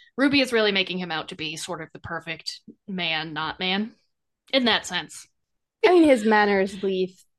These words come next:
Speaker 2: something to be desired, but,
Speaker 1: Yes, that
Speaker 2: you
Speaker 1: is
Speaker 2: know.
Speaker 1: something. You didn't, you were not a big fan of Vecna, and, uh, I liked him.
Speaker 2: I don't mind, I don't mind men in, in, in, like, sexy books to be a bit primal, but
Speaker 1: Yeah.
Speaker 2: more like,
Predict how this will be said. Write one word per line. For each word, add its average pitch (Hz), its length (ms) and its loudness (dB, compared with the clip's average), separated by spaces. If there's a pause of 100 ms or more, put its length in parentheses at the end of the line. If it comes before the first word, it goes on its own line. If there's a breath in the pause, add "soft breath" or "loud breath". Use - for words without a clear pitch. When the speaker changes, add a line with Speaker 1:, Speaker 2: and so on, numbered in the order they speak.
(120)
Speaker 2:
something 196 600 -2
to 240 140 0
be 254 100 8
desired, 262 640 8
but, 196 220 4
Speaker 1:
Yes, 190 360 0
that 226 280 2
Speaker 2:
you 226 80 4
Speaker 1:
is 220 80 0
Speaker 2:
know. - 20 -10
Speaker 1:
something. 190 340 0
You 233 280 -2
didn't, 220 360 0
you 214 220 -6
were 247 100 0
not 196 360 0
a 247 40 -4
big 175 160 -6
fan 156 220 -12
of 175 80 -16
Vecna, 147 560 -14
and, 185 140 -8 (200)
uh, 180 380 0 (100)
I 262 280 2
liked 214 260 -2
him. - 220 -18 (680)
Speaker 2:
I 302 200 6
don't 339 320 8
mind, 254 520 4 (220)
I 233 180 2
don't 262 200 2
mind 202 380 0
men 180 260 -2
in, 175 180 -6
in, 165 280 -4
in, 147 120 -10
like, 151 220 -12
sexy 185 360 -6
books 170 320 -8
to 196 100 -8
be 180 100 -4
a 170 40 -4
bit 170 260 -4
primal, 220 680 0
but 202 240 6
Speaker 1:
Yeah. 214 200 4
Speaker 2:
more 240 180 8
like, 214 400 4